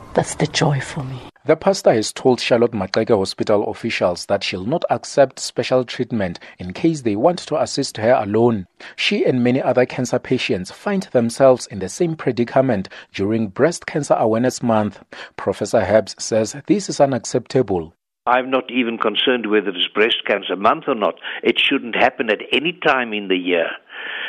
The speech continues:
Speaker 3: And as I say, I, I haven't spoken to the hospital manager, but, uh, it was officially reported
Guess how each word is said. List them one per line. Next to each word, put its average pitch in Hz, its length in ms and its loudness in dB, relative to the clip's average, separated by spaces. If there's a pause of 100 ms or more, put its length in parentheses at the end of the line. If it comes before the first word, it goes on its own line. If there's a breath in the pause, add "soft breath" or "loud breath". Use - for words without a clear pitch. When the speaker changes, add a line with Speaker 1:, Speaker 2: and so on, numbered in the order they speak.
(200 loud breath)
Speaker 3:
And 113 420 2
as 110 200 2
I 110 220 -2
say, 127 140 4
I, 110 300 2
I 107 500 2
haven't 117 240 -2
spoken 139 540 0 (100)
to 110 400 2
the 98 400 4
hospital 101 560 0
manager, 101 520 0 (560 loud breath)
but, 104 460 2
uh, 101 400 2 (320)
it 104 160 0
was 107 180 2 (360)
officially 113 800 0
reported 117 640 0